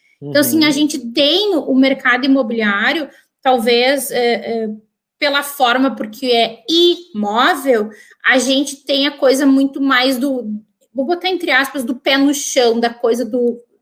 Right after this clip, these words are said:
Speaker 1: tem que pagar pra ver, né? A gente não tem uma coisa
Speaker 2: Uhum.
Speaker 1: tão, não sente tão imediatamente no, no, no, no imediato como o varejo, por exemplo, né? Tu tem clientes no varejo. O varejo é um negócio que ele sente imediatamente quando o cliente tá mudando,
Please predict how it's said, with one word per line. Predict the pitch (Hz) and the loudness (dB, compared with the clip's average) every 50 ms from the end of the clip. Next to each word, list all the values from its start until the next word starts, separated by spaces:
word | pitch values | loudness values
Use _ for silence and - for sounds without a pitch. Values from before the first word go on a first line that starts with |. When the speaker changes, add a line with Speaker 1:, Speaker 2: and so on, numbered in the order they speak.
| _ - | _ -6
Speaker 1:
tem | 254 254 | -4 -4
que | 262 262 - | -4 -4 -2
pagar | 269 247 240 233 240 240 | -2 -2 0 0 -2 0
pra | - 233 233 | 0 0 0
ver, | 226 214 226 208 202 202 208 - _ _ _ _ - | 2 2 2 2 2 0 -4 -10 _ _ _ _ -10
né? | 208 202 196 196 220 240 247 | -4 -2 0 2 2 2 2
A | 233 233 | 2 2
gente | 226 240 240 240 269 | 2 0 0 0 -2
não | 247 247 247 247 | -2 -2 -2 -2
tem | 240 233 240 | 0 0 2
uma | 262 269 262 254 - | 2 2 2 2 0
coisa | 262 247 254 254 | 0 0 0 -2
Speaker 2:
Uhum. | 262 | -2
Speaker 1:
tão, | - 254 240 247 262 254 254 247 247 240 247 - - - _ _ _ _ - | 0 0 0 2 2 2 0 0 -2 -6 -8 -10 -14 -20 _ _ _ _ -6
não | 226 262 269 | -2 0 0
sente | 262 - - 302 359 349 - - | 0 0 -2 -2 -2 -4 -6 -6
tão | - 320 294 294 | -2 -2 0 2
imediatamente | 302 302 302 294 247 294 277 - 277 262 254 254 262 - 262 | 2 2 2 0 -2 -4 -4 -4 -4 -2 -2 -2 -2 -2 -2
no, | 262 262 262 262 247 226 240 | 0 0 0 0 -2 -4 -4
no, | 247 247 240 233 226 220 - _ _ _ - 220 240 | -4 -4 -4 -4 -6 -6 -10 _ _ _ -8 -6 -4
no, | 233 233 233 226 226 | -2 -2 -2 -4 -6
no | 220 220 220 220 226 240 247 | -8 -10 -10 -6 -4 -2 -2
imediato | 247 247 240 214 247 226 233 226 - | 0 0 -2 0 0 -2 -2 -2 -4
como | - 254 254 | -2 2 2
o | 262 254 254 214 | 2 2 2 0
varejo, | 269 254 240 247 247 254 277 233 247 - | 0 2 4 4 4 4 4 2 0 -2
por | - - 208 196 | -4 -4 -6 -6
exemplo, | 190 190 202 196 190 214 214 214 | -6 -4 -4 -4 -4 -4 -4 -4
né? | 208 208 208 208 | -4 -4 -6 -6
Tu | - - | -8 -8
tem | - 226 233 | -6 -6 -6
clientes | 226 - 233 233 240 233 - | -4 -2 -2 -2 -2 -4 -6
no | 254 220 | -8 -6
varejo. | 226 214 220 220 220 220 - - - _ _ | -4 0 0 0 0 0 -4 -16 -20 _ _
O | - 247 | -8 -2
varejo | 269 277 262 269 285 302 320 | 0 2 2 2 2 2 0
é | |
um | 349 | 0
negócio | 320 294 285 302 311 311 294 - | 0 0 0 -2 -2 -4 -6 -8
que | - 349 | -6 -6
ele | 302 311 | -4 -4
sente | - - 349 320 302 - - | -4 -4 -4 -4 -4 -4 -4
imediatamente | 349 381 381 370 370 370 370 359 320 294 277 302 302 - 320 | -4 -4 -2 -2 -2 -2 -2 -2 0 0 0 0 -2 -4 -6
quando | - - 302 277 262 | -6 -2 0 0 0
o | 285 - | -2 -4
cliente | - 311 262 269 285 320 - - | -4 -2 0 0 0 0 -2 -4
tá | - 339 | -4 -2
mudando, | 302 269 277 254 208 220 226 240 269 320 370 330 294 | 0 0 0 0 2 2 2 2 2 2 2 -2 -4